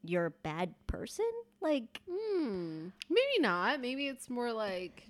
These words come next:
Speaker 2: just forgi-, like, it sounds, that sounds like what forgiveness really is, is to be like, "Oh, I understand why you did that."
Speaker 1: Yeah, I,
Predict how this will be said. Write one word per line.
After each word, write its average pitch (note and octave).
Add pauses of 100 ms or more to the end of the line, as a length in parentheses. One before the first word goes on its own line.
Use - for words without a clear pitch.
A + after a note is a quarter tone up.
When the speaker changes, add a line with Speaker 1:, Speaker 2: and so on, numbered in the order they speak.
Speaker 2:
just -
forgi-, G3+
like, F#3
it G#3+
sounds, G#3+ (100)
that A3
sounds F#3+
like F3
what E3
forgiveness D#3
really D3
is, F#3+
is -
to -
be D3+
like, B2+ (380)
"Oh, G3+
I G3
understand E3+
why E3
you C3
did B2
that." - (640)
Speaker 1:
Yeah, C#4 (120)
I, -